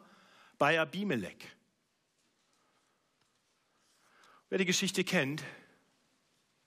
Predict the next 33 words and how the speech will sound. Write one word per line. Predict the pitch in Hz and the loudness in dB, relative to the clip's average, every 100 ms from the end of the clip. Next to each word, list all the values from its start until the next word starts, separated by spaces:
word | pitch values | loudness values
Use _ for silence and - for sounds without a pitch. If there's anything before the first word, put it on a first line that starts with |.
| _ _ _ _ | _ _ _ _
wer, | - 214 | 0 2
wer | 196 | 2
zum | 214 202 | 2 2
ersten | 220 247 | 2 2
Mal | 202 | 0
seine | 165 170 | 0 -2
Bibel | 147 156 | -4 -2
liest | 143 151 185 156 | 0 0 -4 -6
und | |
kommt | 127 208 - | -4 -4 -2
zu | |
der | 160 143 | -6 -6
Kapitel | - 147 160 | -2 0 0
zwanzig, | 135 156 185 135 | 0 0 0 -2
denkt, | 131 120 - - | -2 -2 -4 0
"Äh, | 107 117 | 2 2
warte | 135 | 0
mal, | 117 104 - 107 | -2 -4 -6 -4
habe | 113 | -2
ich | 113 | -2
mich | 113 | -2
verblättert, | - 104 120 143 | -2 2 2 2
habe | 123 | 0
ich | 139 | 0
doch | 127 | 0
gerade | 127 | 0
schon | 123 | 0
gelesen." | 123 143 135 - - _ _ _ _ _ _ _ _ _ _ - | -2 -2 -4 -6 -16 _ _ _ _ _ _ _ _ _ _ 0
Ganz | 139 131 | 0 2
ähnlich | 165 127 104 | 0 0 -2
wie | |
Kapitel | 110 - 139 | -6 -4 -4
zwölf. | 151 - - - - | -4 -6 -10 -12 -20